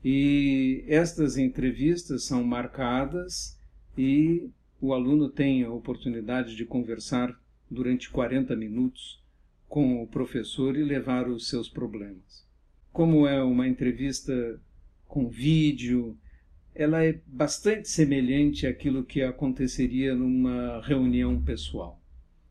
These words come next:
e permite uma orientação mais próxima. A tecnologia tem nos facilitado isto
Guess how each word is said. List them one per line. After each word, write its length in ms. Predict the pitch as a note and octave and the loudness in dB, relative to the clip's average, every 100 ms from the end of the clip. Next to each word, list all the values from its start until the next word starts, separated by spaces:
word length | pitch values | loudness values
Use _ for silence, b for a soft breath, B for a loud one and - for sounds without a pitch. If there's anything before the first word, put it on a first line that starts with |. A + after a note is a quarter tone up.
| - | -6
e 100 | D3 | 0
permite 540 | D3 C#3+ C#3+ E3 - | 4 4 4 2 2
uma 100 | C3 | 2
orientação 680 | B2+ B2 A#2+ B2 A#2 - B2 | 2 2 -2 -2 -6 -2 -4
mais 280 | A2+ A2+ - | -4 -8 -10
próxima. 500 | - G2 - - - _ _ _ _ - - _ - | -10 -10 -12 -20 -20 _ _ _ _ -20 -20 _ -2
A 140 | C#3 | -2
tecnologia 760 | - D#3 C#3+ D3+ C#3 C3 D3 D3 | 2 2 4 4 4 2 4 4
tem 220 | C#3+ C3+ | 4 4
nos 580 | B2 A2+ - - - - | 2 0 -8 -10 -10 -16
facilitado 960 | - C3 B2+ - B2 A#2 C3+ B2+ B2+ A2+ | -4 -4 -2 0 0 0 -2 0 -2 -4
isto 440 | A#2 D3 - - | -8 -8 -12 -20